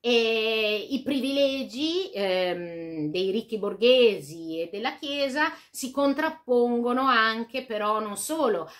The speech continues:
alla ribellione, mm, di questi personaggi, ma anche, ehm, trovano ancora ragione di indignazione da parte del lettore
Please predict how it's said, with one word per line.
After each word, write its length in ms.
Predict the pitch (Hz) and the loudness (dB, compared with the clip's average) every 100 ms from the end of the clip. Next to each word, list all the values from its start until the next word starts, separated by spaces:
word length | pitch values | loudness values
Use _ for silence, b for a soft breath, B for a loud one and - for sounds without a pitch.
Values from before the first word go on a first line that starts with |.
| - | -8
alla 200 | 185 190 | -4 -2
ribellione, 1080 | 185 180 190 226 269 233 185 165 160 156 - b _ | -2 -2 0 6 8 8 6 -4 -8 -10 -14 b _
mm, 440 | 180 180 165 165 160 | -14 -12 -10 -10 -10
di 160 | 165 151 | -12 2
questi 300 | 240 220 156 | 2 2 -8
personaggi, 840 | 190 - 277 196 165 156 160 294 | -8 -4 0 0 -2 -8 -6 0
ma 100 | 339 | 2
anche, 560 | 277 254 254 269 262 254 247 220 | 2 0 -4 -4 -4 -6 -18 -8
ehm, 840 | 214 214 202 196 190 180 180 180 180 | 0 0 2 0 0 -2 -2 -8 -4
trovano 760 | 277 269 240 240 254 254 254 247 | 2 4 4 2 0 -2 -2 -4
ancora 720 | 226 214 - 277 214 185 165 | -6 -6 2 4 4 2 0
ragione 480 | 180 180 240 226 180 | -2 -2 0 -2 -4
di 80 | |
indignazione 680 | 180 185 185 196 - 254 214 | -8 -10 -8 -8 -2 -2 -2
da 100 | 180 175 | -4 -4
parte 320 | 220 202 185 | -4 -4 -8
del 140 | 202 | -6
lettore 500 | 262 285 - 196 190 | -6 -6 -8 -8 -8